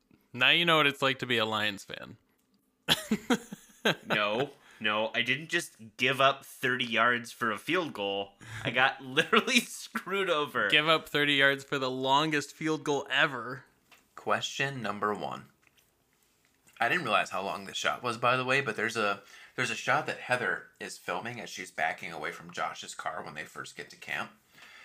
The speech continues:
Speaker 3: And they, they left something on top of the car. What was it? A, a water bottle, B, a backpack, or C, a jacket?
Speaker 2: I'll go last 'cause I know the answer.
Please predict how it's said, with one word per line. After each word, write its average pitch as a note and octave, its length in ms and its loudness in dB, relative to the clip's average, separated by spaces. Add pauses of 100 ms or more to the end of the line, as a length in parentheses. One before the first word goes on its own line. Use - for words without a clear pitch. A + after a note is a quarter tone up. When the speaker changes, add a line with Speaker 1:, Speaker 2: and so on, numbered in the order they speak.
(320)
Speaker 3:
And B2 180 -4
they, A#2 160 2 (200)
they A#2 140 6
left B2 280 2
something D#3+ 380 -4
on G#2+ 140 -2
top G#2 260 0
of G#2 80 -4
the E2+ 60 -6
car. F2+ 360 2 (1120)
What A2+ 220 -2
was F#2 180 0
it? - 160 -2 (1120)
A, G2 320 0
a G2 120 -6
water F#2 300 -2
bottle, C3 420 2 (580)
B, G#2 380 -6
a F#2+ 80 -2
backpack, B2 640 0 (300)
or F#2 160 -6
C, G#2 380 -10
a G2 80 -4
jacket? F2 440 -4 (1200)
Speaker 2:
I'll A2 140 -4
go G#2+ 160 -6
last F#2 340 -4
'cause G2+ 160 -10
I G2 80 0
know F#2 140 -8
the F2 160 -10
answer. E2 320 -10